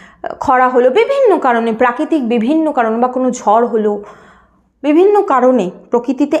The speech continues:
এত রকম ফ্যাক্টর আছে যেগুলোর কারণে জীবজন্তুরা মারা যেতে পারে, সেটাই হলো প্রকৃত মৃত্যুহার। তাহলে কোনটা বেশি, সর্বনিম্ন মৃত্যুহার বেশি না প্রকৃত মৃত্যুহার বেশি? সব সময়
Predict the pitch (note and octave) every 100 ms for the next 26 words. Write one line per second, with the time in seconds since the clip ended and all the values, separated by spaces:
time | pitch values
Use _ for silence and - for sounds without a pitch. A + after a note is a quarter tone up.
0 | D#4 A3 C#4+ C#4 C#4 D#4+ D#4 D4+ - -
1 | A3 A3 - D4+ A3 - G3+ A#3 B3 C#4
2 | C4 A#3 F#3+ A3 C4 A#3 F3+ G#3+ A3 A3+
3 | B3 C4 A3 G3+ G#3 A3 B3 B3 F#3+ F3+
4 | B3 B3 D4 C#4+ B3 B3+ A#3+ A3+ G#3+ B3+
5 | B3+ G#3 - F#3+ F3 - - - - -
6 | D#4 F4 D4+ - - - D#4+ F#4 F#4+ G4+
7 | C#4+ C4 A3 A#3+ A3 A3+ C#4 D4 D4+ D4+
8 | D4+ D4+ E4 D4+ E4 E4 - C5 G4+ C#4
9 | C4 C4 D4 D4+ B3 A3 - G#3+ F3+ F3+
10 | - G3+ - - - E4+ E4+ - B3+